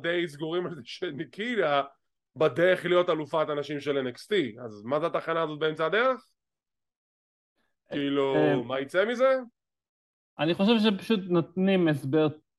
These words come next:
Speaker 2: טוב למה הם, כאילו, עכשיו הם כצמד, אה, וכני-, ככל הנראה ילכו לזכות באליפות צמדים של הנשים.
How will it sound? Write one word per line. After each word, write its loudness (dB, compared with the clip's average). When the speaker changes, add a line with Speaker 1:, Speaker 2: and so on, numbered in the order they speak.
Speaker 2:
טוב 4
למה 4
הם, 2
כאילו, -6
עכשיו 4
הם 4
כצמד, 2
אה, -4
וכני-, 2
ככל 4
הנראה 4
ילכו -6
לזכות -2
באליפות 0
צמדים -4
של -2
הנשים. 0